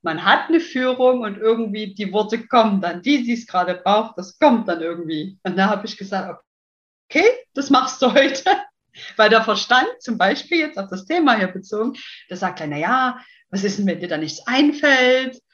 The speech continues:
Oder wenn das Thema nicht passt? Oder wenn du dann irgendwas vergessen hast?“ Oder wie auch immer. Einfach frei vom Herzen heraus.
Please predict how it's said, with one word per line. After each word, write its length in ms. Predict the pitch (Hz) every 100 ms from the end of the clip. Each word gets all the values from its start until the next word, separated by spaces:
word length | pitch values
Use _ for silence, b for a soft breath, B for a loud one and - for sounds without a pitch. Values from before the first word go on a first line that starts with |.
| _ 190
Oder 180 | 175
wenn 120 | 151 139
das 160 | -
Thema 380 | 254 269 302 311
nicht 200 | 294 277
passt? 480 | 254 262 277 - -
Oder 200 | 175 156
wenn 140 | 156
du 100 | 156
dann 460 | 151 151 156 151 _ -
irgendwas 400 | 190 160 190 -
vergessen 460 | 208 349 370 349 294
hast?“ 380 | 294 294 -
Oder 180 | 190 214
wie 140 | 233 240
auch 80 |
immer. 400 | 220 254 277 302 _ _ _ - - - _ _ _ _ b b b B B B _
Einfach 680 | 214 262 262 233 240 233 - _ _ _ _ _ _ - _ _
frei 280 | - 202 202
vom 180 | - 202
Herzen 440 | 196 165 160 185 180
heraus. 560 | 160 147 147 190 -